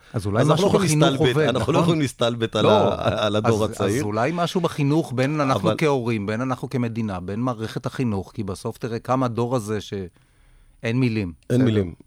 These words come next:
Speaker 1: בטח,
Speaker 2: חד
Speaker 1: בטח
Speaker 2: וחלק.
Speaker 1: הדור הזה, אני קורא להם בני השמונה עשרה עד ה-, העשרים וחמש, ואלה שעושים מילואים, ו-
Speaker 2: ואני, אני, בוא, בוא נרד אחורה, למערכת החינוך, יש לי שלושה ילדים במערכת החינוך, שבע עשרה, חמש עשרה ובת, בת עשר, שני בנים ובת.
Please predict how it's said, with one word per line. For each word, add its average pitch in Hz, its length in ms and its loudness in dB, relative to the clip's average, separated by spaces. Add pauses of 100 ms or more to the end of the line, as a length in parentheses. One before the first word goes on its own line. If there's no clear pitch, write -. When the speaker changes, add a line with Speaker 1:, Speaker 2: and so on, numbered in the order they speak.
(160)
Speaker 1:
בטח, 123 160 -6
Speaker 2:
חד 107 100 -2
Speaker 1:
בטח 107 140 0
Speaker 2:
וחלק. 107 180 0
Speaker 1:
הדור 123 220 4
הזה, 120 260 0
אני 107 120 -4
קורא 107 240 -8
להם 107 240 -4
בני 107 220 -6
השמונה 110 560 -4
עשרה 110 520 -4
עד 110 120 -6
ה-, 104 380 -4
העשרים 107 640 -8
וחמש, 127 420 -4
ואלה 123 400 -4
שעושים 123 300 -6
מילואים, 143 420 -2
ו- 110 120 -2 (680)
Speaker 2:
ואני, 147 500 0
אני, 139 140 -2
בוא, 139 140 0
בוא 156 120 0
נרד 190 200 2
אחורה, 175 400 0
למערכת 110 380 -4
החינוך, 127 300 -2
יש 120 120 -4
לי 120 60 -2
שלושה 104 420 -2
ילדים 110 240 0
במערכת 95 240 0
החינוך, 87 500 -4
שבע - 240 -4
עשרה, - 200 -6
חמש 101 280 -4
עשרה 101 300 -6
ובת, 90 300 -6
בת 85 180 -10
עשר, 90 200 -6
שני 90 160 -6
בנים 98 300 -4
ובת. 98 300 -10